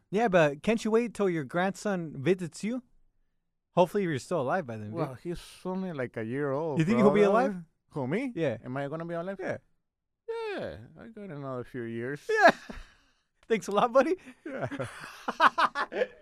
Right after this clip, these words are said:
Speaker 1: Vic, Vic, Vic, Vic.
Speaker 2: Mm.
Speaker 1: We're a little rusty.
Speaker 2: We are.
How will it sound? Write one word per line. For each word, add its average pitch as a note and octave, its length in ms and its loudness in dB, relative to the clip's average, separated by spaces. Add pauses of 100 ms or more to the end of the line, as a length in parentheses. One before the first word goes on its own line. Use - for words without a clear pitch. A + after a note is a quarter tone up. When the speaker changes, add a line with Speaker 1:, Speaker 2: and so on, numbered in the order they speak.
(260)
Speaker 1:
Vic, B3 300 0
Vic, C#4+ 300 10
Vic, E4+ 340 6
Vic. G#4 220 6
Speaker 2:
Mm. B2 120 -14 (720)
Speaker 1:
We're A3 120 12
a F4 60 10
little D4+ 180 12
rusty. A3+ 640 6 (840)
Speaker 2:
We A#2+ 220 -6
are. C3 240 -2